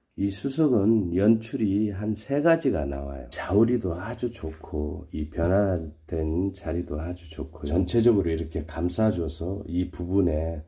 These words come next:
이렇게 단절된 부분을 커버를 해주고 있어요. 여기 역시 마찬가지로 갯바위경으로 안으로 들어가서 이렇게 감싸줬기 때문에 이 부분도 이렇게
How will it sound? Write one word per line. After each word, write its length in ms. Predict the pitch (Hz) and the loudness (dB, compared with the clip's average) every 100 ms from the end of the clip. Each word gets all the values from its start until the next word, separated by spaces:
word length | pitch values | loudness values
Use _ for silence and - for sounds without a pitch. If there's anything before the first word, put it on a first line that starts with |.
| _ _ _ _ | _ _ _ _
이렇게 480 | - 78 73 - 76 | -8 -8 -8 -6 -8
단절된 680 | - 82 87 95 92 85 76 | -2 0 4 4 4 2 0
부분을 600 | 76 76 78 78 92 101 - _ _ - - - - - - - - - - - | -2 -6 -2 -2 -2 -6 -12 _ _ -20 -20 -20 -20 -20 -20 -20 -20 -20 -20 -18
커버를 560 | - - 156 151 107 80 | -10 -2 2 4 2 0
해주고 360 | 131 135 107 | -2 -2 -2
있어요. 400 | 71 - - - - - - - - | -4 -4 -12 -14 -16 -20 -20 -20 -6
여기 340 | 82 101 123 123 | 0 2 4 4
역시 340 | 85 - 101 | 2 -4 -2
마찬가지로 920 | 76 78 - 90 78 73 76 95 - - - - - - - - - | -2 -4 -4 -4 -4 -4 -6 -8 -8 -18 -20 -20 -20 -20 -20 -20 -6
갯바위경으로 960 | 90 82 110 101 92 82 76 71 - - | -2 0 4 4 4 2 0 -4 -6 -4
안으로 540 | 95 104 95 80 78 | 0 2 2 0 -4
들어가서 560 | - 87 98 98 92 78 | -2 2 4 2 0 -2
이렇게 880 | 82 82 78 78 78 76 82 76 - | 0 -2 -4 -8 -6 -4 -4 -6 -6
감싸줬기 800 | 85 87 98 92 85 78 67 - | -2 0 2 0 -2 -4 -10 -8
때문에 380 | 71 73 73 | -6 -2 -2
이 220 | 85 104 107 | 0 0 -2
부분도 440 | 98 107 98 87 | 0 2 4 2
이렇게 580 | 85 80 - 85 98 | 0 -2 -4 -2 -2